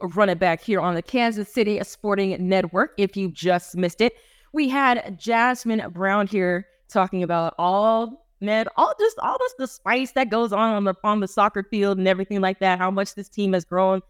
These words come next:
how much Coach Davidi lets them cook on set pieces, how that's possibly becoming even more of a weapon, and how this team is just straight up on a revenge tour. I'm just saying they need to make, they need to make some t-shirts. They gotta make free t-shirts, hats, jackets.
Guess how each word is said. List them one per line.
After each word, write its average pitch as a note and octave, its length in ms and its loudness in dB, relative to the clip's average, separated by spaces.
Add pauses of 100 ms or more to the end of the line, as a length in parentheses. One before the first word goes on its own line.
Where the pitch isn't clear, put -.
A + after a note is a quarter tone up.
(200)
how G3 180 0
much G3 360 0
Coach G#3 280 0
Davidi G3+ 300 -2
lets F#3 240 2
them F3 240 -2
cook G3+ 260 0
on E3+ 160 0
set - 320 -2
pieces, G3 460 -4
how D#3+ 80 -2
that's F3 240 0
possibly F#3 380 0
becoming F3 360 -4
even D#3+ 200 -8
more D#3 220 -2
of D3+ 60 -10
a C3+ 60 -8
weapon, F#3+ 520 0 (340)
and B3 160 0
how B3 140 4
this D#4 200 -4
team C#4 300 0
is G3 80 -4
just - 420 0
straight A#3 340 0
up B3 140 2 (480)
on G3+ 140 -2
a G3 40 0
revenge E3 360 -6
tour. - 260 -20 (300)
I'm F3 180 0
just G3+ 160 -2
saying F#3+ 200 2
they F#3 80 0
need G3+ 120 0
to F3+ 60 -2
make, F3+ 240 0
they F#3 80 0
need G3+ 80 2
to F#3+ 80 0
make F3+ 160 -2
some D#3 160 -10
t-shirts. G3+ 600 -2
They D#3+ 100 -2
gotta D3+ 180 0
make C#3 260 -12
free A3 160 -4
t-shirts, G3+ 600 -6 (280)
hats, G#3 520 -2
jackets. F#3 400 0